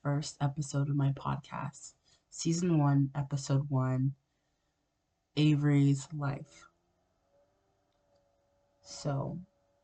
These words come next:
I got myself into a predicament lately.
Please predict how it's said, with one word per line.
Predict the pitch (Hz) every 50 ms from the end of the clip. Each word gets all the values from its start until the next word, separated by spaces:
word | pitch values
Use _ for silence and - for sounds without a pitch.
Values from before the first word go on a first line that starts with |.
| _ _ _ -
I | - 131 156
got | 160 165 165 143 135
myself | 151 156 156 - - 143 143 143 - -
into | 143 147 139 - 147 135
a | 131
predicament | 131 - 139 139 185 233 - 262 240 233 226 202 - -
lately. | 175 170 165 156 - 165 165 165 165 165 165 165 165 165 165